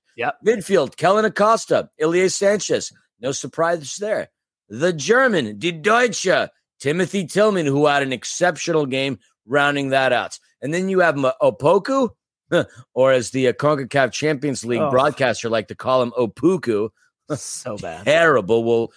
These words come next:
Speaker 2: we'll rant on him on Wednesday. Uh, Denny Bouanga, and then Stipe Buke getting his first start. So that's the L A F C lineup.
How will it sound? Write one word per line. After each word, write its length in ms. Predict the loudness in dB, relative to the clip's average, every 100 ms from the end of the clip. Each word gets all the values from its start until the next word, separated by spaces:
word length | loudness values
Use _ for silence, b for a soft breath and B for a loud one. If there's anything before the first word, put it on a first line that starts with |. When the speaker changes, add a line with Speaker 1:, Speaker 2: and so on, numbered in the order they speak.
| b
Speaker 2:
we'll 140 | -2 0
rant 400 | 2 0 0 0
on 200 | 0 -2
him 420 | -6 -4 -4 -4
on 240 | -6 -6
Wednesday. 640 | -4 -4 -6 -8 -6 -6 -10 b b
Uh, 120 | 0
Denny 320 | 2 2 2
Bouanga, 680 | 2 2 4 4 2 0 -2 _ _ _ _ -12
and 120 | -6
then 120 | -4
Stipe 640 | -4 -6 -4 -4 2 2 2
Buke 400 | 0 2 0 -6
getting 300 | 0 0 2
his 300 | 2 0 0
first 300 | 0 0 0
start. 360 | -2 -2 -2 -4
So 200 | -2 0
that's 340 | 0 -2 -6
the 160 | -8 -4
L 180 | 2 4
A 80 | 4
F 100 | 2
C 240 | -2 -4
lineup. 440 | -2 0 0 -2